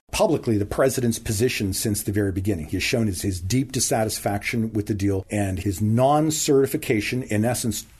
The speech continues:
turns this over to Congress to decide in the next sixty days what they would like to do in terms of reimposing sanctions on Iran. Now, although this is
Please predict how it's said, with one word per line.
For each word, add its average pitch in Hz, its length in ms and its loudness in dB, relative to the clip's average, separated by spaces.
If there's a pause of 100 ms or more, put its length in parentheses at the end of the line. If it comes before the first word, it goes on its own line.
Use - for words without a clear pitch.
turns 220 600 0
this 127 240 0
over 123 240 2
to - 80 -8
Congress 123 580 0
to - 100 -4
decide 107 560 0
in 104 120 0
the 90 40 -2
next 95 300 -2
sixty - 320 -4
days 104 460 2
what 120 300 0
they 113 340 4
would 151 160 2
like 127 240 2
to - 100 -4
do 104 320 2
in 101 120 2
terms 113 380 0
of 104 180 0
reimposing 120 680 2
sanctions 110 420 -2
on 110 100 2
Iran. 110 300 2
Now, 98 160 0
although 131 260 4
this 151 220 0
is 123 160 0